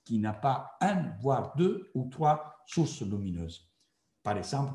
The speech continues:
l'accueil, hein, euh, vous voyez qu'il y a la, la lumière de l'extérieur, les, la lumière zénitale et le patio. Donc, c'est des espaces de, dans lesquels cette dimension de l'architecture, cette contribution de l'architecture,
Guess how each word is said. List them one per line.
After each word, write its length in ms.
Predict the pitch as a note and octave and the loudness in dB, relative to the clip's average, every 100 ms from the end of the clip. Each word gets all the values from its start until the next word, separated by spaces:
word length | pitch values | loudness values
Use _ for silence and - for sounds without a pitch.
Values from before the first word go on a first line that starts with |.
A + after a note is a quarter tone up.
| - | -6
l'accueil, 640 | A2 G2 - G#2+ D3 F3+ - _ _ | -8 -6 -4 -2 -2 -4 -10 _ _
hein, 200 | G#2 B2 - _ _ - | -8 -8 -10 _ _ -10
euh, 260 | F#2+ F2+ F2 | -8 -6 -8
vous 80 | G2 | -6
voyez 260 | G2+ A2 | -4 -2
qu'il 160 | A#2+ F#2 | -4 -6
y 60 | G#2 | -6
a 260 | F#2+ - - _ - | -8 -10 -20 _ -4
la, 300 | A2 A2+ - | -2 0 -2
la 160 | A#2+ | 0
lumière 340 | B2 A#2+ A2+ G2+ | 2 2 0 -2
de 80 | F#2 | -6
l'extérieur, 680 | F#2 - A2 C3 F3 A3 - _ _ _ _ _ _ _ | -8 -6 -2 0 0 -2 -8 _ _ _ _ _ _ _
les, 600 | B2+ A2+ G#2 G#2+ F#2+ F2+ - | -6 -4 -4 -4 -4 -6 -4
la 260 | A#2+ C3 | 0 2
lumière 260 | D3 B2+ A2 | 4 4 0
zénitale 680 | G2 G#2+ G#2 E3+ D#3+ F#3 - - _ _ | -2 -2 0 0 0 0 -6 -16 _ _
et 100 | C3+ | 0
le 100 | A#2+ | 0
patio. 440 | - G2 - A2+ | -2 -4 -2 -2
Donc, 240 | G2+ A2+ A2 | 0 -2 -4
c'est 180 | - B2 | -4 -2
des 240 | B2+ - | -2 -4
espaces 460 | A2+ - F3+ F3+ - - - A#2+ | -4 0 2 0 -8 -18 -20 -10
de, 480 | A2 B2 A#2+ - - | 0 4 4 2 -6
dans 200 | C3 A#2+ | -4 -2
lesquels 460 | A#2 A#2+ F3+ C#3 G#2+ | -2 0 0 0 -4
cette 340 | - C#3 A2 | -6 -4 -4
dimension 560 | A#2+ E3 F3+ D#3 - D#3+ | 4 6 6 4 0 0
de 100 | B2 | 0
l'architecture, 580 | A2 G#2+ - C#3 C3+ A#2 - - | 0 -2 0 0 2 0 -2 -14
cette 240 | - A#2+ - | -6 -6 2
contribution 680 | D#3 D#3 F#3 F3 D#3+ - | 2 4 4 4 2 0
de 60 | D3+ | 0
l'architecture, 540 | A#2 - B2 A#2+ G3+ | 0 -4 -8 -2 -2